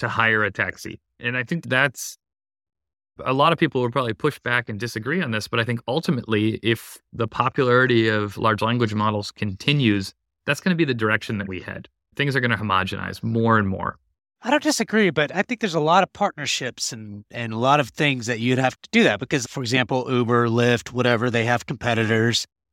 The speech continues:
Speaker 2: And which one are they gonna use? Which services? Same thing with food and restaurants and all that stuff. How do you just seamlessly integrate into a phone to get you to do all those things?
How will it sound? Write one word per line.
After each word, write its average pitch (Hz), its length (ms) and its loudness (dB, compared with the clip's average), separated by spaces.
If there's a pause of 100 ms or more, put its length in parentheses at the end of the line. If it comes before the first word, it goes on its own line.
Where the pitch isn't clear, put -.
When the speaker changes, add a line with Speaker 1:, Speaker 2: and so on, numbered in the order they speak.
(180)
Speaker 2:
And 117 280 -2
which 139 220 -2
one 139 100 -4
are 127 60 0
they 127 100 2
gonna 139 180 0
use? 113 640 0
Which - 160 -2
services? 113 1000 -2
Same - 220 0
thing 131 220 2
with 92 120 -4
food 135 400 2
and 110 140 0
restaurants 117 520 0
and 117 80 -2
all 113 100 2
that 120 160 2
stuff. - 240 -4
How 139 120 0
do 143 80 2
you 139 120 2
just 117 320 -4 (400)
seamlessly 147 680 0
integrate 123 380 4
into 113 240 0
a 101 60 -6
phone 113 560 -4
to - 80 -8
get - 240 -2
you 110 60 -4
to 104 40 -2
do 117 220 0
all 107 120 4
those 101 260 -4
things? 104 500 -2